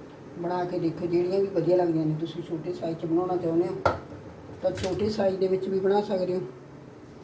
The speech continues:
ਅਗਰ ਤੁਸੀਂ ਵੱਡੇ ਸਾਈਜ਼ 'ਚ ਬਣਾਉਣਾ ਚਾਹੁੰਦੇ ਹੋ ਐਵੇਂ ਦੀਆਂ, ਤਾਂ ਤੁਸੀਂ ਐਵੇਂ ਵੀ ਬਣਾ ਸਕਦੇ ਹੋ।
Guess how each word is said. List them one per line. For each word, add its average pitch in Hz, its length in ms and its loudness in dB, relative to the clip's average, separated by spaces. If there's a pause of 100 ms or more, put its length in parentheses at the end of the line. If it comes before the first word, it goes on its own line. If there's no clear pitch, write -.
(220)
ਅਗਰ 190 160 6
ਤੁਸੀਂ 202 540 0 (220)
ਵੱਡੇ 185 320 4
ਸਾਈਜ਼ 185 300 0
'ਚ - 60 -4
ਬਣਾਉਣਾ 190 340 0
ਚਾਹੁੰਦੇ 180 300 2
ਹੋ 190 120 -4 (220)
ਐਵੇਂ 170 300 6
ਦੀਆਂ, 160 200 4 (480)
ਤਾਂ 175 100 -4
ਤੁਸੀਂ 175 300 -4 (140)
ਐਵੇਂ 165 240 4
ਵੀ 156 140 6
ਬਣਾ 156 220 2
ਸਕਦੇ 156 320 -6
ਹੋ। 151 60 -4